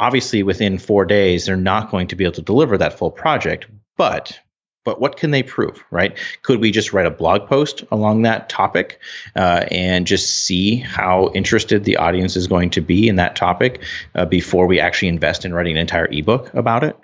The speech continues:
right? Or could we start writing the ebook as sort of a chapter at a time and publish it as content? And after the third chapter, if we're not getting as much attention to that particular piece of content as we thought we would, do we just scrap the whole project?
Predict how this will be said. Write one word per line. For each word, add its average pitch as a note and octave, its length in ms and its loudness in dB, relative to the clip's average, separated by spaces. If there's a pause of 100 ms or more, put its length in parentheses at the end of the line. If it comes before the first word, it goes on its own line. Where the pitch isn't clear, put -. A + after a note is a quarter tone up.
right? F2+ 180 -4 (120)
Or F#2 320 4 (240)
could A2+ 240 0
we G#2 160 4
start G#2 340 0
writing G2 220 0
the G2 200 0
ebook A2+ 300 0
as F2+ 160 0
sort G2 180 0
of F2 160 -8 (120)
a - 80 -6
chapter - 400 -2
at F2+ 100 0
a F2+ 40 -2
time B2 420 -2
and F2 120 0
publish G#2+ 320 0
it G2+ 40 4
as F2+ 100 2
content? G2+ 380 0
And F#2+ 100 0
after F2 180 0
the F2 80 2
third F#2+ 240 2
chapter, F#2 380 2
if E2+ 140 0
we're F2 60 2
not E2 260 0
getting E2+ 260 -2 (260)
as E2+ 140 0
much G2 180 0
attention A2+ 600 2
to G2+ 160 2
that F#2 340 -2
particular G2 400 -2
piece F#2+ 220 -4
of E2+ 80 -4
content G2+ 420 0
as F2 100 0
we E2+ 60 0
thought - 240 0
we G#2+ 100 2
would, C3 300 4
do - 60 -14 (260)
we G2 80 2
just F2+ 160 0
scrap - 300 -2
the - 80 -2
whole E2+ 160 0
project? A2+ 500 -2